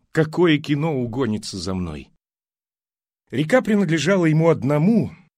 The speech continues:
и ветер принадлежал, и ласточки, и дальнее поле, и еще ивы, казавшиеся серебристыми, когда ветер шевелил их. Может, права Нателла, последовательница академика Микулина,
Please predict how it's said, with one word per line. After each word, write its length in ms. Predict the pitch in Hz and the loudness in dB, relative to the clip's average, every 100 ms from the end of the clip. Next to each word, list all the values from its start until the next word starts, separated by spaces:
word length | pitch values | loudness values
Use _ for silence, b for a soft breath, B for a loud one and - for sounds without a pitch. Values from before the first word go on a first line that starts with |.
| _ | _
и 160 | 101 101 | -10 -4
ветер 420 | - 214 220 185 | 0 0 0 -2
принадлежал, 760 | - 147 139 117 107 104 90 - _ _ - | -2 -2 -2 -2 -2 -2 -4 -8 _ _ -4
и 100 | 165 | 0
ласточки, 640 | 135 165 185 - 107 - | 2 2 0 -4 -10 -8
и 120 | 95 98 | -6 0
дальнее 440 | 123 151 143 135 | 2 2 0 -2
поле, 440 | - 180 190 113 - _ _ _ | -2 -2 0 -2 -6 _ _ _
и 80 | - | -2
еще 320 | 196 190 233 247 - | -2 0 -2 -4 -2
ивы, 440 | 190 180 185 180 - _ | 0 2 0 -2 -12 _
казавшиеся 640 | 104 101 170 - 131 - | -4 0 0 0 -6 -6
серебристыми, 720 | 113 107 101 110 208 214 190 160 | -6 -6 -4 -4 -4 -4 -4 -4
когда 300 | 107 92 85 | -6 -6 -6
ветер 460 | 90 151 151 123 _ _ | -6 -6 -8 -10 _ _
шевелил 580 | - 117 101 76 71 67 | -10 -6 -6 -8 -12 -18
их. 280 | 64 - _ _ _ _ _ _ _ _ _ _ _ | -20 -20 _ _ _ _ _ _ _ _ _ _ _
Может, 300 | - 165 147 | -2 0 0
права 300 | 151 143 190 | 2 4 4
Нателла, 580 | 151 104 107 92 78 78 - | 4 2 0 -2 -4 -10 -8
последовательница 880 | 110 - 117 95 95 95 92 - 95 | -6 -2 -2 -2 -4 -6 -6 -6 -4
академика 520 | - 107 101 98 113 | -4 -4 -4 -4 -2
Микулина, 720 | 107 120 123 107 90 80 80 | -2 -2 -6 -4 -4 -6 -12